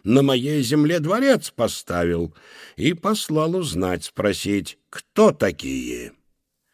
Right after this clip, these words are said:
Послы побежали, стали под окошком, спрашивают. Емеля им отвечает:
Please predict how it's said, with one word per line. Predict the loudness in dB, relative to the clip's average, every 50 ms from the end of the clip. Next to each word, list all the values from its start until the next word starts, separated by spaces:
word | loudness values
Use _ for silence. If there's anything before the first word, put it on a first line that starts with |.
| _ _ _ _ _ _ _ _ _ _ _
Послы | -6 -6 -4 -4 -6 -8 -2 0 0 2 2 0
побежали, | -2 -6 -8 -6 -6 -6 -6 -6 -6 -6 -8 -8 -10 -14 -18 -20 -20 _ -20 -20
стали | -14 -12 -12 -6 -2 -2 0 0 -2
под | -4 -6 -6 -6
окошком, | -6 -4 -2 -2 -2 -2 -4 -8 -10 -12 -12 -10
спрашивают. | -12 -14 -12 -8 -2 -2 -2 -2 -2 -4 -8 -6 -6 -4 -4 -4 -4 -6 -6 -8 -14 _ _ _ _ _ _ _ _ _ _ _ _ _ -8
Емеля | -2 0 2 2 2 2 2 2 0
им | 0 0 -2
отвечает: | -2 -4 -4 -6 -4 -4 -2 -2 -2 -2 -2 -4 -6 -8 -10 -14 -20